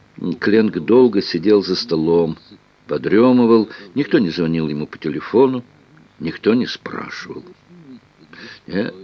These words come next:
никто не звонил, ни Флаухер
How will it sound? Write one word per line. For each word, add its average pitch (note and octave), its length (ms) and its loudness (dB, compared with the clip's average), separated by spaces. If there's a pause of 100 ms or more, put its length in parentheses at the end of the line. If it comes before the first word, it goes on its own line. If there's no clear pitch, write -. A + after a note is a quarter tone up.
(380)
никто G2 400 0
не G#2+ 140 2
звонил, F#2 640 0 (840)
ни D#2+ 100 -10
Флаухер G2+ 800 -2